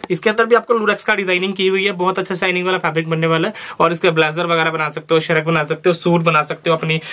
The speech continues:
ब्लाउज बना सकते हो, या अपना कोई भी बहुत अच्छा सा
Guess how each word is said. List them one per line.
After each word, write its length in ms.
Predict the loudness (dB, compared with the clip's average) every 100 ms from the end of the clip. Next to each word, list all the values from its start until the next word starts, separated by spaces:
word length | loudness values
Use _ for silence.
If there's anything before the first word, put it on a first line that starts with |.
| -6
ब्लाउज 920 | 0 0 0 0 -2 -2 0 2 2
बना 180 | 2 0
सकते 280 | -2 -6 0
हो, 200 | 0 0 -6 -20 -2
या 160 | 2 2 2
अपना 300 | 0 2 0
कोई 220 | 2 0
भी 280 | 2 0 0 -4 -10 2
बहुत 200 | 4 4
अच्छा 260 | 0 0
सा 380 | 2 2 2 -4